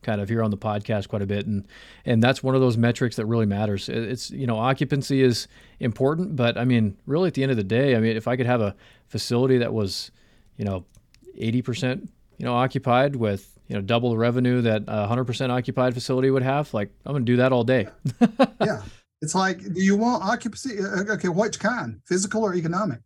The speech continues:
Speaker 2: Yeah, economics what, what matters. It's not the physical. I, I've even said, "Hey, do you pay your bills with occupancy or income?" You know, give us a, give us a break.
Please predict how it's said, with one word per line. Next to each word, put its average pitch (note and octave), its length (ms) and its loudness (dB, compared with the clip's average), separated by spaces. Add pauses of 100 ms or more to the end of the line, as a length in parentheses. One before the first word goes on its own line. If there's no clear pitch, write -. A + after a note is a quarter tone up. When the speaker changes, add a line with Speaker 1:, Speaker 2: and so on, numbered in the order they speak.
(380)
Speaker 2:
Yeah, G3 180 2
economics G#3+ 640 0
what, A3 260 0
what F#3+ 180 -4
matters. G3 540 -2
It's F3+ 160 -4
not G#3 160 -2
the G3 80 -8
physical. A3 420 -6
I, A3 260 -2
I've G#3+ 100 -2
even A#3 240 4
said, F#3+ 300 0
"Hey, F3 180 0
do E3 120 -2
you E3+ 180 -4
pay G3+ 300 -2
your A#3 220 2
bills D#3 500 2 (300)
with C#3 180 2 (100)
occupancy D#3 840 -4 (400)
or B2+ 120 -6
income?" B2 640 -4 (400)
You D#3 80 0
know, C#3+ 260 -2 (400)
give D#3 120 4
us F#3 160 0
a, G#3 140 2
give D#3 160 2
us E3 100 -2
a A#3+ 60 2
break. F#3 420 0